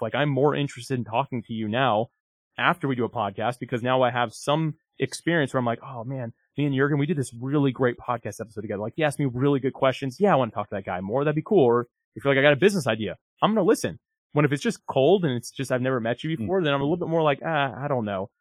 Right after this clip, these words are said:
Speaker 1: But we've had that meaningful experience together. And I think that both the guest and the host, 'cause not a lot of people do this, like, continued relationship afterwards. It takes a little bit of initiative on both sides, but I think that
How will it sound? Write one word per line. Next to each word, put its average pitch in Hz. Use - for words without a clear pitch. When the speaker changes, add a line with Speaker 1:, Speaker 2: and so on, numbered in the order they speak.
Speaker 1:
But 143
we've 139
had 185
that 156
meaningful 143
experience -
together. 117
And 143
I 117
think 165
that 139
both 175
the 143
guest 135
and 135
the 113
host, -
'cause 117
not 135
a 196
lot 202
of 175
people 156
do 143
this, 143
like, 117
continued 131
relationship 117
afterwards. 170
It 127
takes 226
a 262
little 220
bit -
of 139
initiative 123
on 107
both 120
sides, 127
but 127
I 110
think 156
that 131